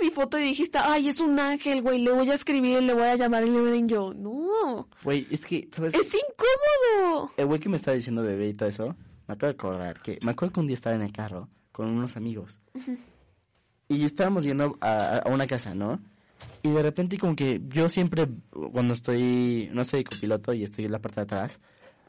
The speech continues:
Speaker 2: siempre veo los carros. Me gusta ver como quién está dentro.
Speaker 1: Sí, a mí también.
Speaker 2: Y entonces, dije, yo me fijo y me fijo y me fijo.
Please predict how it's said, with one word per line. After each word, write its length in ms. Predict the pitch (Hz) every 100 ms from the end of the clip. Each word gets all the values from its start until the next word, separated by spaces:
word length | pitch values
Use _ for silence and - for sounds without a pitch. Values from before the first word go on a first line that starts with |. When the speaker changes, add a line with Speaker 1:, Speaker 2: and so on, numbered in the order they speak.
| _
Speaker 2:
siempre 300 | - 131 143
veo 140 | 135
los 100 | 127
carros. 420 | - 139 98 - - _ _ -
Me 180 | 131 127
gusta 200 | 131 131
ver 120 | 127
como 220 | 123 120
quién 160 | 110 117
está 200 | 117 117
dentro. 300 | 110 104 - - _
Speaker 1:
Sí, 120 | _
a 60 | 214
mí 80 | 196
también. 220 | 196 175 - -
Speaker 2:
Y 140 | 147
entonces, 720 | 180 190 202 196 180 165 - - _ _ _ _
dije, 240 | 127 120 123
yo 100 | 139
me 80 |
fijo 340 | 151 127 123 127
y 40 |
me 120 | 120 107
fijo 320 | 120 117 123
y 40 |
me 80 | 117
fijo. 400 | - 113 113 147